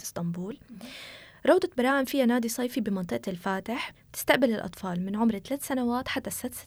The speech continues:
Speaker 1: ست سنوات بالمدرسة الشتوية،
Speaker 2: مهم.
Speaker 1: ومن ثمانية إلى تلتاشر سنة بالنادي الصيفي. أيضًا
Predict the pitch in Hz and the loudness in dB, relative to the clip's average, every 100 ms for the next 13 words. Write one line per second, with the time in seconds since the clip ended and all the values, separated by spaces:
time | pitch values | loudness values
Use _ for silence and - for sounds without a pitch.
0 | - - 269 262 233 190 190 226 208 196 | -12 -6 -6 0 0 0 -2 -4 -4 -4
1 | 202 208 190 - 180 175 175 180 233 247 | -4 -4 -6 -6 -4 -4 -4 -4 -8 -12
2 | 190 247 302 - 359 381 294 277 269 269 | -12 -12 -10 -2 0 0 2 2 2 0
3 | 247 220 190 277 302 277 - 269 302 254 | -2 -4 -4 -4 -4 -4 -2 -4 0 2
4 | 226 170 170 - 170 - 180 - _ - | 4 2 -4 -8 -8 -10 -12 -16 _ -20
5 | - - - - - 339 320 | -20 -20 -20 -2 6 6 6